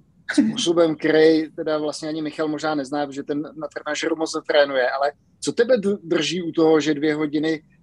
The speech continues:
Speaker 2: sedíš ve smradlavé garáži, koukáš tam
Speaker 1: <laughs>
Speaker 2: virtuálně na, na obrazovku Rouvy a, a, a, a vlastně koukáš de facto do blba a šlapeš na kole? Jako, co je pro tebe ta motivace?
Speaker 1: No, Dagi, teď kdybys to řekl takhle, tak to úplně slyším,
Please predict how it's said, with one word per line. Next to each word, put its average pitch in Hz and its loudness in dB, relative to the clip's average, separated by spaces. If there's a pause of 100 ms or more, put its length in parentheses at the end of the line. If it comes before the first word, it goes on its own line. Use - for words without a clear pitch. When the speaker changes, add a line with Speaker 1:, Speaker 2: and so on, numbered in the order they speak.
Speaker 2:
sedíš 147 -8
ve 151 -4
smradlavé 151 -2
garáži, 147 0
koukáš 147 -4
tam 151 -4
Speaker 1:
<laughs> - -
Speaker 2:
virtuálně 151 -2
na, 151 -4 (360)
na 151 -6
obrazovku 156 -4
Rouvy 151 4
a, 147 -10 (260)
a, 143 -6
a, 151 -14
a 147 -10 (400)
vlastně 147 -4
koukáš 147 2
de 139 -2
facto 156 -2
do 139 0
blba 139 0 (260)
a 127 -12
šlapeš - -6
na 123 -10
kole? 120 -6 (480)
Jako, 135 0
co 190 2
je 240 4
pro 240 -2
tebe 151 0
ta 139 -2
motivace? 120 -4 (200)
Speaker 1:
No, 180 6 (260)
Dagi, 151 2
teď 143 2
kdybys 160 2
to 185 0
řekl 202 -2
takhle, 147 2
tak 147 -2
to 160 -8
úplně 160 0
slyším, 156 -2